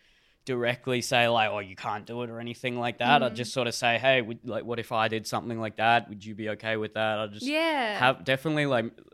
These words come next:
Speaker 1: let myself be heard there. But, um, yeah, that's a lot, hey. <laughs> Like, I don't know how I would feel if, uh, my girlfriend was, like, in a, <laughs> in a,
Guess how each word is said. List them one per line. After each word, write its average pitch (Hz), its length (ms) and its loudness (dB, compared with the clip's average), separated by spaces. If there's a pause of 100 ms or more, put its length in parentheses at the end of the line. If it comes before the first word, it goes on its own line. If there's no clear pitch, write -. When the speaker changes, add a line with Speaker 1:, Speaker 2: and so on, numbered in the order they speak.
(160)
Speaker 1:
let 113 340 -4
myself 117 400 -4
be 107 120 -6
heard 110 320 0
there. 113 180 4
But, 110 360 0 (360)
um, 135 500 6 (920)
yeah, 127 580 8
that's 135 260 4
a 127 60 0
lot, 120 360 8
hey. 120 280 8
<laughs> - 20 2
Like, 147 300 2 (380)
I 135 180 2
don't 160 140 2
know 131 280 2
how 123 200 2
I 120 80 2
would 120 160 -4
feel 123 300 -4
if, 113 200 -8
uh, 117 200 2 (520)
my 123 180 0
girlfriend 120 500 4
was, 117 220 -2
like, 110 260 2
in 120 160 -4
a, 117 140 -2 (140)
<laughs> - 200 -8
in 147 120 4
a, 151 160 2